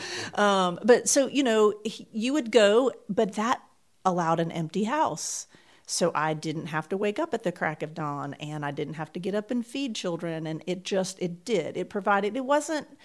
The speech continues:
an all-day thing, but then we'd swap. So you'd come home, and I would take over, and that kind of allowed our morning to have that focus on the Lord. Um, and then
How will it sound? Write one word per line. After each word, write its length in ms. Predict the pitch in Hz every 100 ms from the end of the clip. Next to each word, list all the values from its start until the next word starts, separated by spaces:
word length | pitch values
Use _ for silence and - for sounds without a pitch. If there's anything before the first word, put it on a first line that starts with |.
| - _
an 140 | 214 190
all-day 640 | 170 165 165 165 190 226 349
thing, 560 | - 165 151 151 180 214
but 240 | 190 190 190
then 180 | 202 208
we'd 220 | 233 220
swap. 540 | - 330 349 - -
So 100 | -
you'd 300 | 160 180 196
come 200 | 233 208
home, 320 | 208 202 247
and 120 | 175 -
I 160 | 170
would 160 | 196 185
take 260 | 214 185 190
over, 420 | 185 190 196 196
and 220 | - 196
that 200 | 233 -
kind 220 | - 339
of 60 | 233
allowed 360 | 196 196 190 185
our 120 | 170
morning 800 | 180 180 190 240 233 165 151 165 - - - - _ -
to 220 | - 196
have 420 | 165 214 208 202
that 200 | 196 -
focus 440 | - 190 180 175
on 140 | - 156
the 80 | 156
Lord. 460 | 170 147 - 185 - - - -
Um, 440 | 175 165 165 160 -
and 180 | 294 302
then 360 | 359 349 320